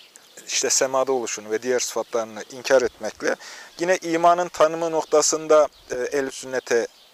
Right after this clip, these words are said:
temel bir muhalefetleri vardır. Onlar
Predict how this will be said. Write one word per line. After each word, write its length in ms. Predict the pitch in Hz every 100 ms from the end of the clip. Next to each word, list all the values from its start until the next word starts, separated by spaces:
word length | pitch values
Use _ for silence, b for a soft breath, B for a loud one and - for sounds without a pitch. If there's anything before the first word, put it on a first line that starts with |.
| _
temel 400 | - 139 135 127
bir 60 | 120
muhalefetleri 800 | 120 - 117 110 117 - 113 110
vardır. 340 | 113 113 -
Onlar 400 | 165 147 143 165